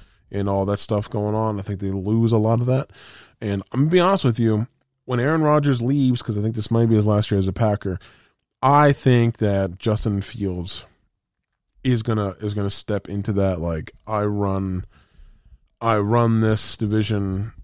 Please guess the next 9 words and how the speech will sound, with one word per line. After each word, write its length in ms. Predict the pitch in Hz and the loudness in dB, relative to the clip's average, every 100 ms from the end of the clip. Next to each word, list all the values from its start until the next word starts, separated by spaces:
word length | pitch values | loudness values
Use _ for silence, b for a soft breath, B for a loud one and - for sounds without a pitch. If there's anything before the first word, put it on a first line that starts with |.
| - _ _ _ _ | -20 _ _ _ _
type 300 | - 92 - | -4 -4 -4
time. 320 | 107 92 90 | -6 -4 -4
Like, 120 | 95 | -2
that's 160 | 123 131 | 0 0
just 160 | 127 | 0
what 80 | 113 | 0
I 120 | 98 | -2
think. 460 | 92 104 104 98 - - | -4 -6 -6 -8 -14 -16
Um, 520 | 87 87 90 87 87 | -12 -10 -10 -10 -12